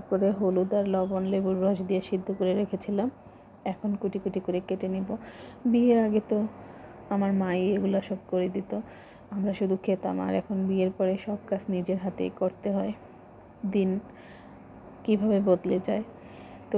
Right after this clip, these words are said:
যাই হোক, এগুলাকে এখন ছোট ছোট পিস করে নিচ্ছি। তো এটা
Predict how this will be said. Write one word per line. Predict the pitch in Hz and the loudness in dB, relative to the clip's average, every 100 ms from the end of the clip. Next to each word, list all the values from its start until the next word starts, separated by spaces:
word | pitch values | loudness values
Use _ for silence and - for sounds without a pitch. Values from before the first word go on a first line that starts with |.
| 202 | 4
যাই | 202 202 | 4 4
হোক, | 208 220 - - - - 196 | 2 0 -4 -16 -18 -4 0
এগুলাকে | 196 196 196 190 | 2 2 2 0
এখন | 190 196 | 2 0
ছোট | 208 196 196 | 0 0 0
ছোট | 202 196 | -2 -2
পিস | 202 196 - | -2 -2 -2
করে | 185 185 | 0 2
নিচ্ছি। | 208 190 - 233 247 - - - - - - - | 0 -2 -4 -6 -6 -12 -20 -20 -20 -20 -20 -6
তো | 196 190 185 208 | -2 0 0 -2
এটা | 208 | 0